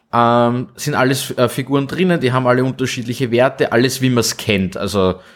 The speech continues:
Bosse haben einfach ihre Bewegungsmuster, die, äh,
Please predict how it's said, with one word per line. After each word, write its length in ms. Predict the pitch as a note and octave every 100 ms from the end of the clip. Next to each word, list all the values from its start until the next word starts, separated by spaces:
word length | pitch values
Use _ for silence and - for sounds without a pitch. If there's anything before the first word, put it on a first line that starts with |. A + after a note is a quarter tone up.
| _ _ _ _ -
Bosse 360 | A#2+ - A#2
haben 140 | A2+ G#2+
einfach 240 | G#2 G#2
ihre 160 | G#2+ A2
Bewegungsmuster, 1040 | A2+ A#2+ A#2 A#2 - B2 A#2+ A#2 - A#2
die, 360 | A2+ G#2 G#2 G#2+
äh, 360 | G2+ G#2 G2